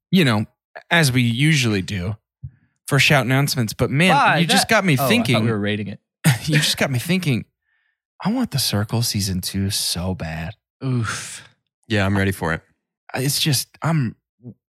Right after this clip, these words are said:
Speaker 1: it feels like co-, the most covid-friendly show of all time. And I can't believe we're not already in season five.
Speaker 2: Right?
Speaker 3: Yeah.
Speaker 2: Aren't they? They're filming it, right? Aren't they filming?
Speaker 1: I, dude, I heard they cast in, like,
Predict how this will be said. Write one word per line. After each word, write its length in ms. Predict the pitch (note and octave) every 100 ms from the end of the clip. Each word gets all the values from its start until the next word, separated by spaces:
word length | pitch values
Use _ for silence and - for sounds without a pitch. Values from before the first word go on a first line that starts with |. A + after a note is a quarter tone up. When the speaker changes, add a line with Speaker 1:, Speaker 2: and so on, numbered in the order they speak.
| -
Speaker 1:
it 120 | D#3+
feels 240 | A#3 A3
like 260 | D#3 F2 -
co-, 200 | - C#3+ -
the 160 | C3+
most 400 | C3 C3+ D3 -
covid-friendly 800 | - D3 C#3+ C#3+ - C3+ B2+ A#2
show 340 | - A#2+ A#2 -
of 160 | A2
all 220 | F2 F#2+
time. 320 | A2 A2+ A#2 D#3+ _ _ - C3
And 100 | B2+
I 80 | B2+
can't 240 | - D3+
believe 260 | G#2+ A#2+ A2+
we're 80 | A#2
not 240 | A2+ A2
already 380 | G#2 G#2+ G#2+ G#2+
in 100 | G2
season 320 | - G#2+ F2
five. 340 | E2+ D2 - - _ _ _
Speaker 2:
Right? 280 | - A2+ C3 -
Speaker 3:
Yeah. 240 | G2+ A#1 -
Speaker 2:
Aren't 160 | - F#3
they? 100 | E3
They're 140 | C#3
filming 360 | F#3 - F3 C#3
it, 120 | -
right? 220 | A#2+ F3+ - _ -
Aren't 100 | D#3+
they 80 | F#3
filming? 300 | D#3 G3 C4 _ _ -
Speaker 1:
I, 220 | - F3
dude, 320 | G#3+ - C#3+ C#3
I 180 | C#3+ A3+
heard 220 | G#3+ G#3
they 100 | D#3+
cast 420 | - - D#3 D3+ -
in, 160 | C#3+
like, 300 | A#2+ F#2+ -